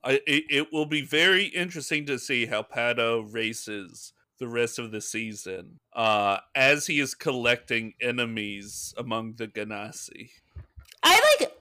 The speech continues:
Speaker 2: I could, I could live with a Pato villain era.
Speaker 1: <laughs> I'm not sure. I'm, I don't know that we know what that would look like.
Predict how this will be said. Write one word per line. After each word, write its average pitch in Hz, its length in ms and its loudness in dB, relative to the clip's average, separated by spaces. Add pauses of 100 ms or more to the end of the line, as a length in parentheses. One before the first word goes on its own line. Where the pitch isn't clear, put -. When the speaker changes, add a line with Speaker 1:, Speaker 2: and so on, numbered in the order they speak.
Speaker 2:
I 381 80 6
could, 440 320 8
I 254 140 8
could 277 440 6 (160)
live 202 320 2
with 185 280 6
a 180 360 6
Pato 175 320 6
villain 156 380 2
era. 175 420 4 (600)
Speaker 1:
<laughs> - 540 -20
I'm 151 360 4
not 131 360 4
sure. 131 760 4 (680)
I'm, 151 400 6 (260)
I 135 200 6
don't 131 240 0
know 120 280 4
that 113 280 0
we 120 200 0
know 113 360 2
what 110 260 -2
that 107 260 2
would 101 240 -8
look 92 380 -16
like. - 320 -12